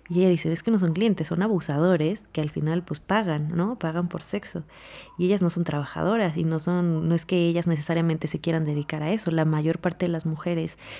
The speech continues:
que se dedica a eso tiene una historia de, de violencia, o sea, fueron violadas en algún momento de su vida, eh, en donde ya todo por dentro está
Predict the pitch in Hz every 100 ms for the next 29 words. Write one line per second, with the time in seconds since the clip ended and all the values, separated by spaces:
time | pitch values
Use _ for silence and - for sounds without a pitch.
0 | - - 165 156 160 170 170 190 196 202
1 | 180 151 - 185 196 165 160 156 151 151
2 | 147 143 175 202 170 156 147 165 170 160
3 | 147 165 196 196 165 156 160 160 160 156
4 | 170 - 160 160 156 170 - - - -
5 | - - - 170 165 160 160 156 156 175
6 | - 185 165 156 156 156 165 180 180 175
7 | 185 180 175 170 160 196 190 180 180 -